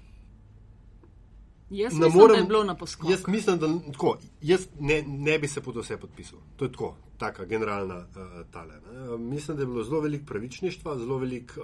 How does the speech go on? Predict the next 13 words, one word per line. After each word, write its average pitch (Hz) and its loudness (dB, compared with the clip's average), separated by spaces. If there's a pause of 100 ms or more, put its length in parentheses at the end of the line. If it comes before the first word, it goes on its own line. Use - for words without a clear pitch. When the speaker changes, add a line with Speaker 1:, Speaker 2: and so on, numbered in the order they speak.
(140)
Speaker 2:
em, 98 -10 (640)
kot - -10
si 123 -6
je 113 0
rekla, 117 -2
na, 98 -8 (160)
na 95 -12
poskok, 147 -4
na 120 -2
prvo 113 -2
žogo. 101 -6 (240)
Em, 120 -6 (840)
hkrati 143 -4